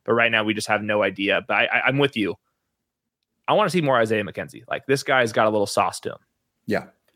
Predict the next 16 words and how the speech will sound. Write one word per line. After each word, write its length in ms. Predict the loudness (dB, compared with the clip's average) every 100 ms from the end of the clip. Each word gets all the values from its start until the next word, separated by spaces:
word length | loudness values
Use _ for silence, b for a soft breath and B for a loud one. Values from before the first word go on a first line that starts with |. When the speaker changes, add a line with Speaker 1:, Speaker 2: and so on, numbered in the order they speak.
| -2
Speaker 2:
I, 300 | 0 2 2
I 100 | 0 0
looked 240 | 0 2
up 400 | 0 0 -8 0
which 340 | 0 0 -6
plays, 440 | 0 2 4 2 2
like, 160 | 0
were 120 | 2 0
extensions. 580 | 0 0 2 4 2
And 340 | 2 2 0 0
by 160 | 0
the 80 | 2
way, 160 | 2 2
he 140 | 2
was 160 | 0 0
also 720 | 2 2 2 2 4 2 0